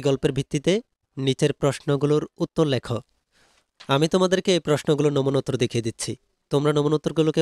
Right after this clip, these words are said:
ভালোভাবে দেখে এগুলো থেকে ধারণা নিয়ে নিজেদের মতো করে এই প্রশ্নগুলোর উত্তর করবে। তার আগে তোমরা যারা এখনো আমাদের চ্যানেলটিকে সাবস্ক্রাইব করোনি, তারা এখনই আমাদের চ্যানেলটিকে সাবস্ক্রাইব করে রাখো। গল্পটির সারসংক্ষেপ হচ্ছে, নক্ষত্র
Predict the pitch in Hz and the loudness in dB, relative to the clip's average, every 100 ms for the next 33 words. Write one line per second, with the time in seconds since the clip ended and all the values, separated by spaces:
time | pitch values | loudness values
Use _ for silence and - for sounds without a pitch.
0 | 123 120 131 135 131 123 - 147 240 - | 0 0 0 0 0 -2 -2 -2 -2 -8
1 | _ _ 135 131 139 156 131 117 127 139 | _ _ -2 0 0 0 0 0 0 0
2 | 147 143 127 127 135 131 147 143 156 240 | 0 0 -2 -2 -2 -4 -4 -2 -2 -4
3 | _ _ _ 139 - 123 139 127 131 123 | _ _ _ -2 0 -2 0 0 -2 -2
4 | 139 120 110 110 - _ _ _ _ 143 | -4 -4 -4 -6 -10 _ _ _ _ 0
5 | 143 160 - 160 147 143 131 123 131 131 | 2 0 0 0 2 2 0 0 0 0
6 | 127 127 - 131 127 123 131 135 - 147 | 0 -2 -2 -2 -2 -4 -4 -6 -2 -4
7 | - 151 156 151 139 139 160 180 160 147 | 0 0 0 0 0 -2 -2 0 0 0
8 | - 139 131 131 127 127 - 135 - 120 | 0 0 0 -2 -4 -6 -4 -6 -2 -2
9 | 110 - 113 - - - - - - - | -2 -6 -12 -14 -12 -2 -2 -2 -14 -14
10 | - - - _ 120 143 143 180 190 175 | -20 -20 -20 _ 0 0 2 0 0 -2
11 | - 143 - 143 160 151 147 - 202 294 | -2 -2 0 0 -2 -2 -4 -2 -4 -4
12 | _ _ _ - 143 - - | _ _ _ -2 -2 -2 -4